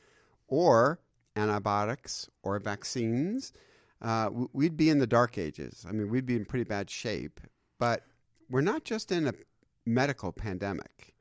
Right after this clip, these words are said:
We are in a crisis of another kind, and that's why we have the Winsome Conviction Project. So in, in the chapter on communication, I mentioned some statistics that you probably, if you're a regular listener, you've heard these before.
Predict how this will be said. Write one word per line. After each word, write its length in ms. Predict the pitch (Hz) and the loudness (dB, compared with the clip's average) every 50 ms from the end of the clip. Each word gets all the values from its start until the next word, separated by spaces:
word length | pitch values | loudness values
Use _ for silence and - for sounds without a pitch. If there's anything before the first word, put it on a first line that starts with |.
| _ _ _ _ _ _ _ _ | _ _ _ _ _ _ _ _
We 220 | 123 135 170 214 | -2 0 0 2
are 160 | 214 175 - - | 0 0 -2 -2
in 160 | 139 123 120 | -2 0 0
a 60 | 113 | -2
crisis 500 | - - - 135 127 123 - 123 107 - | -4 -4 -2 -2 0 0 -2 -4 -6 -6
of 100 | 117 98 | -6 -4
another 380 | 104 101 107 117 127 131 123 107 | -2 -2 0 0 0 0 -2 -2
kind, 480 | - - - 101 90 85 82 82 82 | -4 -6 -6 -4 -4 -4 -4 -6 -6
and 120 | 87 90 101 | -4 -4 -2
that's 200 | 113 123 - - | -2 -4 -4 -2
why 120 | 117 104 | -2 -2
we 100 | 101 101 | -2 -2
have 140 | 104 104 92 | -4 -4 -4
the 80 | 104 95 | -4 -4
Winsome 320 | 98 98 92 - 98 87 | -4 -4 -4 -6 -8 -10
Conviction 420 | - - 90 92 85 - - 87 | -10 -10 -10 -10 -10 -10 -12 -14
Project. 640 | - - 92 87 90 87 - - - - - _ _ _ _ _ _ _ _ | -12 -10 -8 -8 -8 -8 -10 -12 -14 -14 -18 _ _ _ _ _ _ _ _
So 180 | - - 151 143 | -2 2 2 4
in, 160 | 147 143 139 - - | 4 4 4 2 2
in 100 | 135 127 | 0 0
the 100 | 127 117 | 0 0
chapter 400 | - - 151 151 151 - 139 123 | 0 0 0 0 0 0 -2 0
on 140 | 113 113 | 0 -2
communication, 1040 | - - - 135 127 117 107 - - 175 180 220 208 - - 95 80 80 82 87 104 - _ _ - - - - - - - - _ | -2 -4 -4 -2 -2 -2 -2 -4 -4 -6 -4 -4 -6 -6 -6 -4 -4 -4 -4 -6 -8 -12 _ _ -20 -20 -20 -20 -20 -20 -20 -18 _
I 100 | - 120 | -2 2
mentioned 400 | 120 123 127 127 - - 123 107 | 2 4 4 2 0 -2 -4 -2
some 220 | - - 117 110 - | -2 -4 -4 -4 -6
statistics 720 | - - - - 117 - - 156 147 - - 135 120 - | -8 -10 -6 -4 -4 -2 -2 -2 -2 0 -2 -4 -4 -2
that 140 | - 127 101 | -2 -2 -2
you 100 | 139 131 | -2 -2
probably, 320 | - - 170 160 160 147 123 | 0 0 0 0 2 0 -2
if 100 | 113 - | 0 0
you're 120 | 120 113 | 0 0
a 40 | 110 | 2
regular 380 | 107 110 110 101 104 104 104 | 2 2 0 0 0 -2 -2
listener, 400 | 104 104 98 - - 107 101 98 | -2 -2 -4 -4 -4 -2 -2 0
you've 200 | 104 117 123 113 | 0 0 0 -2
heard 300 | - - 120 110 107 98 | 0 0 0 2 2 2
these 180 | 98 98 92 87 | 0 -2 -2 -4
before. 540 | - - 92 - - 117 113 101 90 90 | -6 -8 -10 -6 -4 -2 0 0 0 -2